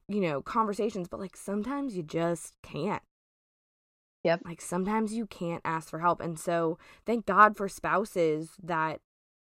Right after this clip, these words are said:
Speaker 1: come alongside us and, and help us make appointments.
Speaker 2: Yeah.
Speaker 1: And thank God for friends who spot it in us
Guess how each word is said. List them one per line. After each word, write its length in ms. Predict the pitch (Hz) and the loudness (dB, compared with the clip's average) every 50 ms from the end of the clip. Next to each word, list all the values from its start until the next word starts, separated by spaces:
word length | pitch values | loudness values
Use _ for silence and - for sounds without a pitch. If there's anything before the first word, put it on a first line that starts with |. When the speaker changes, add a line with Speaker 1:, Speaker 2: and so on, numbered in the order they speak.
| _ _ | _ _
Speaker 1:
come 220 | - 202 214 202 | -6 -4 -2 0
alongside 720 | 202 196 190 180 170 170 170 160 - - 156 156 170 180 180 | 0 2 2 2 2 2 0 -4 -4 -2 0 2 2 2 2
us 340 | 170 156 151 151 - - - | 2 2 0 -2 -4 -8 -8
and, 600 | - 143 156 156 151 151 147 143 139 135 135 - - _ _ _ | -6 -4 -4 -4 -6 -6 -6 -8 -8 -10 -12 -14 -18 _ _ _
and 180 | - 160 160 156 | -8 -6 -6 -6
help 180 | 151 - 170 - | -6 -8 -6 -6
us 100 | 165 - | -6 -6
make 140 | 170 156 - | -6 -6 -6
appointments. 680 | 151 - - 147 139 - 175 165 151 123 - - - | -6 -6 -6 -6 -6 -6 -6 -6 -6 -8 -10 -12 -10
Speaker 2:
Yeah. 60 | - 151 | -10 -10
Speaker 1:
And 140 | 160 156 | -8 -8
thank 180 | 160 165 170 185 | -8 -8 -6 -6
God 180 | 190 185 190 185 | -6 -8 -6 -4
for 120 | 196 185 | -4 -6
friends 600 | - - - 165 175 185 190 185 180 175 165 - | -4 -2 -2 -2 0 -2 -2 -4 -4 -6 -10 -10
who 160 | - - 180 160 | -10 -10 -10 -10
spot 480 | - - - - - 156 160 175 180 | -10 -14 -12 -6 -4 0 0 2 2
it 120 | 190 170 - | 0 -2 -2
in 160 | - 170 165 | -6 -6 -6
us 440 | 160 156 156 156 156 - - - - | -6 -6 -8 -8 -10 -14 -20 -20 -20